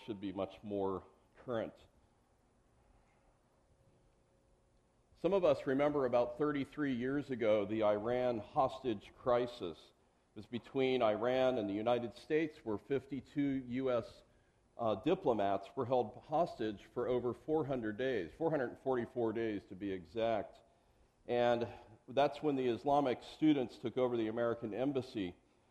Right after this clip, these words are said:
But the point is this, as we consider this theme, rescued from the power of darkness, or rescued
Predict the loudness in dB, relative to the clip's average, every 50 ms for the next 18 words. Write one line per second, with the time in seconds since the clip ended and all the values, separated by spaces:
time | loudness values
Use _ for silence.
0 | _ _ _ _ _ -6 -4 -2 -2 -2 2 4 4 4 6 4 4 4 4 4
1 | 4 4 4 2 0 -10 -16 -20 -20 -8 0 2 2 2 2 0 -2 -2 0 0
2 | -2 -2 -2 -2 0 0 2 2 2 0 0 -4 -4 -6 -4 0 2 2 2 0
3 | 0 2 4 6 6 6 4 0 -4 -4 -4 -4 -4 -6 -4 -2 0 0 0 -2
4 | -4 -2 2 4 4 6 6 4 4 2 0 -2 -4 -4 -4 0 2 4 4 4
5 | 2 -2 -6 -6 -6 -6 -8 -14 -20 -20 _ _ _ _ _ _ _ _ _ -8
6 | -2 2 4 4 4 2 0 -4 -4